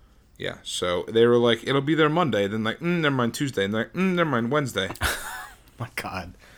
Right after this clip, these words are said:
Speaker 2: That's so frustrating.
Speaker 1: And then by the time it showed up, I'm like, I haven't had a chance. So I'm, like, literally sitting here trying to open it, struggling because it's, like, peeling in my hands and I can't get the stupid wrapper off.
Speaker 2: <laughs>
Speaker 1: But I do wanna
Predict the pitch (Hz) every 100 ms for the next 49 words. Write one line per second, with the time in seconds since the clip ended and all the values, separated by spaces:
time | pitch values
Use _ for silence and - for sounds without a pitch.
0 | _ 117 - 123 113 90 - 101 95 92
1 | - - 107 101 98 117 120 - - 107
2 | 113 104 90 98 92 85 - 95 98 -
3 | - 101 98 101 92 - 107 92 - 98
4 | 98 107 117 113 - 110 104 92 117 120
5 | 101 101 104 101 - - - - - 156
6 | 185 123 120 113 110 117 107 107 117 107
7 | - - 143 143 147 127 127 113 123 113
8 | 107 101 95 120 113 - - - 208 175
9 | 123 110 101 98 95 104 - - - -
10 | - - - - - - - _ - 117
11 | 117 143 139 123 110